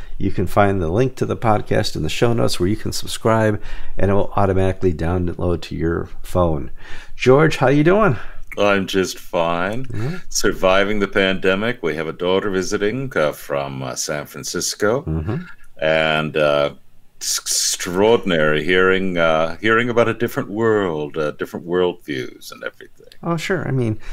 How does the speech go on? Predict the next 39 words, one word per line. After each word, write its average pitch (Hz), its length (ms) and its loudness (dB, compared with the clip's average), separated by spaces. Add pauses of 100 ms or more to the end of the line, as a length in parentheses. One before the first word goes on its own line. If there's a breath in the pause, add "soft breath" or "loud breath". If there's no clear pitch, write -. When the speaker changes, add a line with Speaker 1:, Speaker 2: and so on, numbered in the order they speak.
(220 loud breath)
Speaker 1:
I 117 180 4
got 143 220 2
to 135 160 0
go 117 240 2
to 123 80 2
Pittsburgh 110 540 0
with 123 180 -2
my 127 100 2
wife. 92 360 0
We 104 80 2
took - 240 -4
the, 92 260 0 (420 loud breath)
the 85 520 0
R 98 240 6
V, 92 540 0
which - 200 -6
is - 140 -4
a 80 100 0
recreational 95 800 0
vehicle 98 460 0
for 82 240 0
our 76 80 -2
international, 82 960 -4
uh, 80 280 -4 (120)
audience, 92 540 -2 (600 loud breath)
and 90 380 2
we 85 160 0
drove 92 300 0
out 95 160 2
to 92 80 -2
Pittsburgh 113 600 0
and - 140 -4
spent 90 300 -2
the 85 100 -2
weekend 92 440 0
at 90 140 0
a, 87 200 0 (280)
a 85 60 -2
campground, 98 840 0